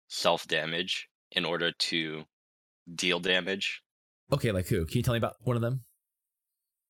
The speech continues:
Speaker 1: Uh, there's a character named Vladimir. Essentially, I, I don't know what kind of person he is, but he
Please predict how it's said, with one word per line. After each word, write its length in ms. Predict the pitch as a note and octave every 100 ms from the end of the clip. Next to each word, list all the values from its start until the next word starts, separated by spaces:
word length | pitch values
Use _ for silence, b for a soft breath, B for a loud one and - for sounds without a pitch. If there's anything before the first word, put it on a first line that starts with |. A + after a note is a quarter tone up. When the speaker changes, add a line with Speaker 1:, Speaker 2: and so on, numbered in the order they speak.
| _ -
Speaker 1:
Uh, 520 | F#2 F#2 F2+ F2+ F2+ F2
there's 240 | F#2+ F2+
a 80 | F2
character 460 | - G2 - G#2+
named 380 | G2 F#2 F2+ D#2+
Vladimir. 680 | D2 E2 F2+ G2 A#2 A2+ A#2+ - - _ _ _
Essentially, 840 | - - G2+ - G2+ G2+ G2 F#2 -
I, 100 | - -
I 100 | -
don't 160 | G2 G2+
know 100 | F#2+
what 160 | F#2 - _ _ -
kind 160 | -
of 80 | F#2+
person 340 | - F#2 - G2
he 160 | G#2 G#2
is, 220 | G#2 -
but 260 | - E2+ - B B B B B _ _ - -
he 680 | B2 A#2+ A#2 A2 G#2 F#2+